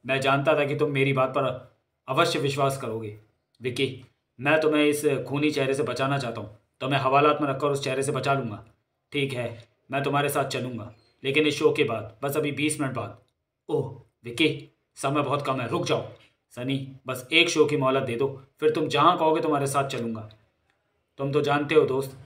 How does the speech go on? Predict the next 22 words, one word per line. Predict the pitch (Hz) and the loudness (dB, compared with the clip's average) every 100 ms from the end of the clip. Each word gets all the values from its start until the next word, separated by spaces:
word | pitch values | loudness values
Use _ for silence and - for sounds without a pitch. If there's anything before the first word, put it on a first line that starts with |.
| - 143 | -2 6
आग | 165 175 | 6 8
लगाकर | 165 160 160 160 | 8 8 6 4
ऊपर | 151 156 | 4 2
से | 147 | 2
कूदना | 139 139 156 | 0 0 2
बस | 147 123 | 0 0
यही | 135 151 | 0 2
तो | 151 | 2
मेरा | 147 143 | 2 2
एकमात्र | 143 143 139 135 | 0 0 -2 -2
शौक | - 139 135 | 0 0 0
रहा | 123 | -6
है। | 107 - _ _ - | -8 -16 _ _ -6
आज | 135 - | -4 -2
आखिरी | 139 143 151 156 | 2 2 4 4
बार | 151 | 4
मुझे | 139 139 | 4 -2
कूदने | 139 135 135 | -2 -4 -4
से | 135 | -4
मत | 127 123 | -4 -4
रोको।" | 117 110 - _ _ _ _ _ | -8 -8 -14 _ _ _ _ _
"ओह, | 123 117 110 | -10 -10 -12